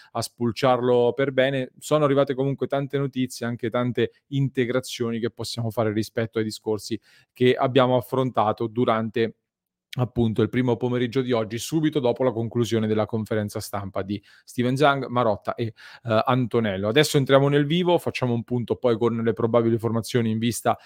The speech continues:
della partita di domani, una partita che presenteremo poi in maniera ancora più approfondita durante la live dalle dodici alle tredici, come al solito la preview nel giorno della partita con tutti i temi caldi relativi appunto alla gara. Domani, mi raccomando, ci vediamo anche lì,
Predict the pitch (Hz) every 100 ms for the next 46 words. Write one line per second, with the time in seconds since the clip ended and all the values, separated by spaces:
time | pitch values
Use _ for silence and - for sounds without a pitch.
0 | - _ 117 113 110 113 - 123 113 117
1 | 113 113 110 123 139 160 160 160 156 123
2 | 113 117 110 135 120 107 120 - 127 117
3 | 123 120 117 120 117 123 113 110 - 123
4 | 113 - _ _ 117 117 123 113 113 160
5 | 156 151 135 135 120 127 127 127 120 110
6 | 117 123 120 117 120 113 113 113 117 160
7 | 135 123 117 117 113 107 107 139 123 110
8 | 113 104 110 - 123 117 110 113 113 123
9 | 123 143 107 110 110 113 120 117 117 107
10 | _ _ _ 117 113 117 117 117 123 -
11 | 127 107 113 110 135 - 107 135 120 110
12 | 123 120 104 110 110 127 120 - 135 123
13 | 123 127 139 123 101 113 123 110 101 110
14 | 110 - 117 107 107 - 113 113 131 147
15 | 139 131 104